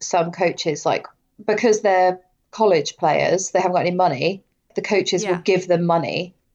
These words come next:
Speaker 1: or
Speaker 2: Right.
Speaker 1: lend them
Speaker 2: And that's a
Speaker 1: money.
Speaker 2: huge no-no.
Speaker 1: Yeah.
Speaker 2: Right.
Speaker 1: Like, for, not just for tuition, like, for anything. 'Cause they wanna keep,
Speaker 2: Yeah,
Speaker 1: they wanna
Speaker 2: and
Speaker 1: keep them
Speaker 2: that's
Speaker 1: sweet.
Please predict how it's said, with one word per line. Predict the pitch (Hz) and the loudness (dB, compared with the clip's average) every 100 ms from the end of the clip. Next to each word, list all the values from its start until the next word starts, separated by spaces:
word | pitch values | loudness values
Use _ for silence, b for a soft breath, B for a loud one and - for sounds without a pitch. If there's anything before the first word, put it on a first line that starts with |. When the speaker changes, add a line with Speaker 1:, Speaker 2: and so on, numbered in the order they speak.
| _ | _
Speaker 1:
or | - 185 | 0 2
Speaker 2:
Right. | 190 | 4
Speaker 1:
lend | 190 185 | 2 2
them | 185 180 | 0 2
Speaker 2:
And | 180 170 | 2 2
that's | 160 160 | 2 2
a | 160 | 0
Speaker 1:
money. | |
Speaker 2:
huge | - 220 202 202 | -4 -10 -10 -8
no-no. | 196 190 180 151 156 | -8 -6 -6 -6 0
Speaker 1:
Yeah. | 175 160 160 | 2 4 2
Speaker 2:
Right. | 185 170 156 - - | 0 -4 -12 -18 -2
Speaker 1:
Like, | 190 180 | 0 0
for, | - 208 185 180 | -2 0 2 2
not | 214 226 - | 2 0 -2
just | 208 - | -4 -4
for | |
tuition, | 180 196 185 185 139 156 | -4 0 0 0 -2 -2
like, | 147 - | -6 -4
for | - | -2
anything. | 165 156 - 135 180 - _ _ _ _ _ _ | -2 -2 -2 -2 -4 -12 _ _ _ _ _ _
'Cause | - 202 | -4 0
they | 175 | 2
wanna | 170 170 | 2 2
keep, | 170 190 | 0 0
Speaker 2:
Yeah, | 190 | 0
Speaker 1:
they | 208 190 | 0 2
wanna | 185 208 | 4 2
Speaker 2:
and | |
Speaker 1:
keep | 240 247 | 0 0
them | 180 | -2
Speaker 2:
that's | 175 - | -2 -2
Speaker 1:
sweet. | 170 98 - - | 0 -2 -6 -12